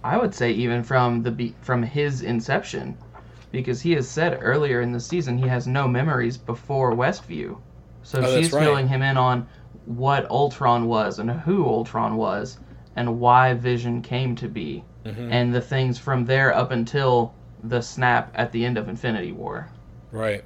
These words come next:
Speaker 2: So that was the first major reveal. Second major reveal is our lovely, her name escapes me.
Speaker 1: Agnes.
Speaker 2: No, not Agnes. No, not Agnes.
Speaker 1: Catherine.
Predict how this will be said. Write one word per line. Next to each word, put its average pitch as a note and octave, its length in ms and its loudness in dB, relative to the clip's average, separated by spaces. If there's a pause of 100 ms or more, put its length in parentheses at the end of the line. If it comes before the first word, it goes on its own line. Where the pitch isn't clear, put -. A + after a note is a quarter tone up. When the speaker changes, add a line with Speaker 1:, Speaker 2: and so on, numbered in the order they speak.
(460)
Speaker 2:
So - 180 -2
that D#3 200 4
was G#3+ 240 6
the E3 80 0
first - 800 0 (200)
major C3+ 400 0
reveal. A2+ 600 -6 (360)
Second - 680 2
major C#3+ 320 0
reveal B2 720 -2
is A#2+ 960 -2 (540)
our B2+ 680 2
lovely, C3 960 0 (420)
her - 140 -8
name A#2+ 260 -2
escapes - 460 -4
me. A#2 100 -8
Speaker 1:
Agnes. A#2+ 680 -4 (460)
Speaker 2:
No, C3+ 280 2
not C#3+ 200 -2 (480)
Agnes. C#3 640 -8 (260)
No, C#3 280 2
not D3 260 2
Agnes. A#2 500 -2
Speaker 1:
Catherine. C3 280 -2